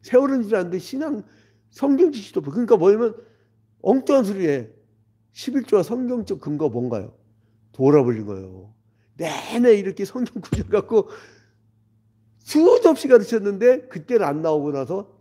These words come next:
툭 던지면 그거 나이를 먹었고 중직인데 이거 어떻게 설명을 해, 그거. 처음부터 다시 가르쳐야 되는데. 예.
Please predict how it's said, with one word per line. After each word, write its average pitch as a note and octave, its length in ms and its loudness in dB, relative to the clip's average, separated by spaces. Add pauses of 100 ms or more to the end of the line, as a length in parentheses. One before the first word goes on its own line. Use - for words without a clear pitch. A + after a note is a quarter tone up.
툭 C4+ 180 -10
던지면 F3 580 0
그거 F3 460 -2 (580)
나이를 G#3 340 2
먹었고 F#3 440 0
중직인데 E3+ 600 -10
이거 C3+ 220 -4
어떻게 C#3 280 -4
설명을 A#2+ 460 -6
해, F#2+ 60 -12
그거. F#2+ 580 -18 (480)
처음부터 B3 340 -4
다시 C3 260 -10
가르쳐야 B2 340 -8
되는데. G2 400 -14 (480)
예. A2 40 -18